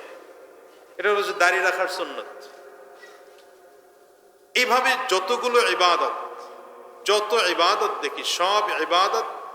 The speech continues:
কবুল হওয়ার জন্য শর্ত এই দুইটা। এক নম্বর, হতে হবে, কথা কয় না, আল্লাহর জন্যে। দ্বিতীয় নম্বর, হতে হবে নবীর তরিকায়। বিয়ে যদি নবীর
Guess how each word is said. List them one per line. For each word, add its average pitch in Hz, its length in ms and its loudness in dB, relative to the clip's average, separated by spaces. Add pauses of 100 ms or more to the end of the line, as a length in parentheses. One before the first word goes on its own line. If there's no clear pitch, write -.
(720)
কবুল 185 300 2
হওয়ার 180 280 4 (100)
জন্য 202 220 -2
শর্ত - 380 0
এই 170 120 2
দুইটা। 120 340 -4 (920)
এক 165 120 2 (100)
নম্বর, 190 280 -2
হতে 180 240 2
হবে, 185 360 2 (1040)
কথা 131 200 -2
কয় 117 180 -2
না, 113 260 -4 (720)
আল্লাহর 165 460 2
জন্যে। 127 240 -4 (120)
দ্বিতীয় 185 340 2
নম্বর, 180 320 0
হতে 160 220 2
হবে 180 420 2 (540)
নবীর 170 320 0
তরিকায়। 127 380 -4 (680)
বিয়ে 196 240 2
যদি 202 300 -2
নবীর 185 240 -2